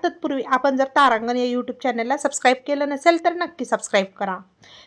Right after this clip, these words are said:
सुप्रसिद्ध रंगभूमी कलाकार, दिग्दर्शक आणि लेखक यशवंत सरदेशपांडे यांचे स-, सोमवारी सकाळी हृदयविकाराच्या तीव्र झटक्याने निधन झाले. ते बासष्ट वर्षाचे होते.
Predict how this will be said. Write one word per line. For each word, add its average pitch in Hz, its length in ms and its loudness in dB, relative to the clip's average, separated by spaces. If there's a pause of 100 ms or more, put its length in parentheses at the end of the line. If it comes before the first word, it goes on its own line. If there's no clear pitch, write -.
सुप्रसिद्ध 381 640 4
रंगभूमी 349 600 4
कलाकार, 330 480 2
दिग्दर्शक 302 600 -2
आणि 349 220 -2
लेखक 254 400 -4
यशवंत 359 440 0
सरदेशपांडे 247 760 0
यांचे 294 380 -2 (600)
स-, - 140 2
सोमवारी 302 680 6
सकाळी 311 320 4
हृदयविकाराच्या 294 760 -2
तीव्र 311 180 -2
झटक्याने 294 460 0
निधन 226 320 -4
झाले. 214 280 -8 (380)
ते 370 80 -2
बासष्ट 330 400 2
वर्षाचे 277 420 -2
होते. 226 300 -8